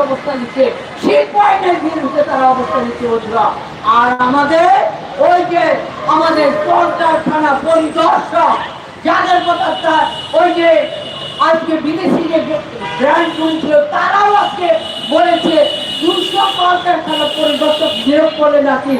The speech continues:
আজকে এই সমস্যার সমাধান হয়ে যাবে। কিন্তু আজকে ওই অ্যাকর্ড এবং অ্যালায়েন্স আজকে তারা নাকি দেশের সমস্ত কারখানাগুলোর নিরাপত্তা নিশ্চিত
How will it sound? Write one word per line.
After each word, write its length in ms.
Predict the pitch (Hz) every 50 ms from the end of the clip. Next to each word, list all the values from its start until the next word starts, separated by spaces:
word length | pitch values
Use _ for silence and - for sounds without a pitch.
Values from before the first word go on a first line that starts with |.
| - - - - - 269 277
আজকে 220 | 294 294 - 294 302 294
এই 60 | 285 277 285
সমস্যার 420 | 277 277 269 254 - - 262 240 240 -
সমাধান 480 | 240 233 233 226 220 220 220 233 233 226 220 226
হয়ে 160 | 226 226 214 202 214
যাবে। 200 | 202 202 208 202 196 175 - - - - - - - -
কিন্তু 320 | 294 311 320 311 311 311 320 320 320 320
আজকে 320 | 311 320 - 330 330 330 330 330 320 311 320 - - - - - 269 320
ওই 120 | 330 339 349 339 339
অ্যাকর্ড 420 | 320 330 330 339 339 349 349 359 359 349
এবং 140 | 349 359 359 349 349
অ্যালায়েন্স 560 | 349 330 349 349 349 359 359 359 349 - - - - - - - -
আজকে 380 | - - 294 294 - - 311 294 285 - -
তারা 260 | 285 277 294 294 294 277 277
নাকি 200 | 277 269 277 269 254 -
দেশের 300 | 262 269 269 294 269 262 - -
সমস্ত 340 | 285 277 277 285 262 - - 269 254 220 - - - - - - -
কারখানাগুলোর 760 | 285 294 311 302 - 302 302 294 285 254 262 277 277 269 262 262 269
নিরাপত্তা 500 | 285 294 - 294 285 - - - 294 294 285 294
নিশ্চিত 460 | 294 - - - - 320 320 320 320